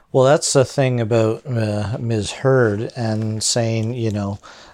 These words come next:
donated and pledged are the same, you know, that they, are the, are they not the same? And it may, in fact, be that she is that, um,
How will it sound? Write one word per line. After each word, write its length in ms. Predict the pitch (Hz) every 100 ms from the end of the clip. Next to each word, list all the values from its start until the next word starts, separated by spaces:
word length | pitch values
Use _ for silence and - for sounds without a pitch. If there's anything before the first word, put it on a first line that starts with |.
| -
donated 680 | 110 131 131 131 117 117 110
and 220 | 107 110
pledged 560 | - 123 123 101 - -
are 240 | 101 104
the 200 | 95 104
same, 520 | - - 113 117 107 95 _
you 140 | 123
know, 260 | 104 98 113
that 380 | 110 101 107 - _ _
they, 300 | - 110 98 - _
are 180 | - 113
the, 200 | 110 -
are 100 | 113
they 140 | 107
not 260 | 107 110 107
the 100 | -
same? 380 | - 69 73 - _ _ - - - -
And 100 | 180
it 60 | 143
may, 260 | 139 151
in 80 | 135
fact, 400 | - 127 127 104
be 260 | 117 151 120
that 280 | 95 113
she 280 | - 123 107
is 240 | 117 110 107
that, 520 | 107 107 104 - -
um, 340 | 101 98 90